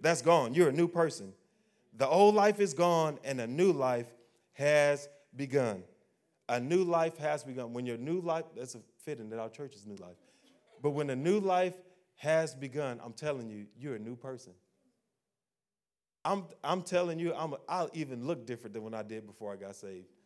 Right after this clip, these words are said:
I can show you some pictures. I don't look the same.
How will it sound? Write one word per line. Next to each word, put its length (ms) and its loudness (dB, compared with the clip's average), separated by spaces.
I 100 -6
can 120 -14
show 140 -6
you 100 -6
some 160 -16
pictures. 520 -16
I 120 0
don't 180 -2
look 160 0
the 80 -12
same. 340 -10